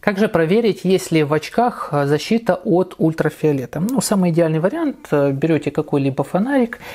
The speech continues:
их сейчас очень много, стоят они недорого, с ультрафиолетовым светом. Вот, пожалуйста, ультрафиолет. Э, это все хорошо видно, все заметно. Вот, пожалуйста, он светит.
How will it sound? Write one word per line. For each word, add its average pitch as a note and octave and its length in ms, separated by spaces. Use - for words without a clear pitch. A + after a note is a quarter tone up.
их D#3 180
сейчас D3 380
очень D#3+ 260
много, F#3+ 280
стоят D3+ 300
они C#3 180
недорого, G3 760
с C#3+ 460
ультрафиолетовым C#3 880
светом. - 360
Вот, B2+ 140
пожалуйста, - 460
ультрафиолет. B3 760
Э, C#3+ 340
это D3 240
все - 280
хорошо E3 420
видно, C#4 500
все D3+ 220
заметно. E3 580
Вот, E3 220
пожалуйста, D3 460
он D3+ 240
светит. - 380